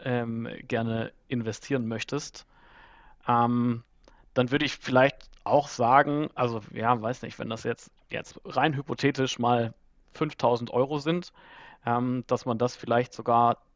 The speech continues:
aufteilt und nicht jetzt fünftausend Euro nimmt und, äh, dafür diesen E T F kauft, sondern jetzt nimmst du dir oder nimmt man sich tausend, dann wartet man vier Wochen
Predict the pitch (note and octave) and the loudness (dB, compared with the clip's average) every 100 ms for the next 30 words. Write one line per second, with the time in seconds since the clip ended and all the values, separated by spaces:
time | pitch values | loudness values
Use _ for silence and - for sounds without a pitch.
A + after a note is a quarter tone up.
0 | _ - C3 C3 - A2+ A2+ - B2+ - | _ 0 0 0 0 0 0 -6 -8 -4
1 | C3 C3 - - _ _ - A#2 B2 - | -4 -4 -10 -14 _ _ -14 -2 -2 -2
2 | - - B2 A2+ A#2 A2+ - B2 B2 B2 | -18 -8 -8 -4 -2 -2 -2 -4 -2 -4
3 | B2 - A2 - - A#2+ A2+ A2+ - A2+ | -6 -10 -10 -8 -6 -6 -2 -4 -4 -10
4 | G#2+ A2+ A#2+ - C#3+ - C#3+ C#3 - C3 | -8 -8 -8 -4 -4 0 2 2 0 -6
5 | A#2+ A#2 - B2+ - A#2 - A#2+ A2 A2+ | -4 -4 -4 -8 -6 -6 -6 -12 -4 -2
6 | G#2 - _ _ - B2 A#2 A#2 - A2+ | -4 -8 _ _ -8 -4 -2 -2 -6 -10
7 | G#2+ - C3+ D3 D#3 D3+ - - - - | -8 0 2 2 -4 -8 -18 -20 -20 -20
8 | - - A#2+ A2+ C3 - C3 C3+ C#3 A#2+ | -14 -6 0 2 2 2 -4 -4 -4 -2
9 | B2 C3 C3 | -2 -2 -6